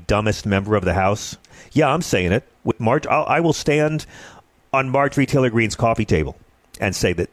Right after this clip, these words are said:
Louis Gohmert is the dumbest member of the House. And the Democrats should do something smart to distract him, like bring a laser pointer into the Congress, keep him busy. But he blew up today saying Democrats are inferring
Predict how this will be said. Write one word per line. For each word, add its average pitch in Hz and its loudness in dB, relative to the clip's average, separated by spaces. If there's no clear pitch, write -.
Louis 107 2
Gohmert 90 0
is 78 -2
the 92 0
dumbest 90 0
member 85 0
of 78 0
the 80 0
House. 73 -4
And 120 0
the 113 0
Democrats 185 2
should 180 2
do 160 2
something 113 0
smart 160 0
to 101 0
distract 151 2
him, 90 0
like 82 0
bring 127 0
a 110 2
laser 120 2
pointer 87 0
into 117 0
the 98 0
Congress, 107 -2
keep 147 0
him 113 -2
busy. 101 0
But 113 0
he 110 2
blew 190 4
up 165 0
today 104 2
saying 107 0
Democrats 123 0
are 107 2
inferring 117 0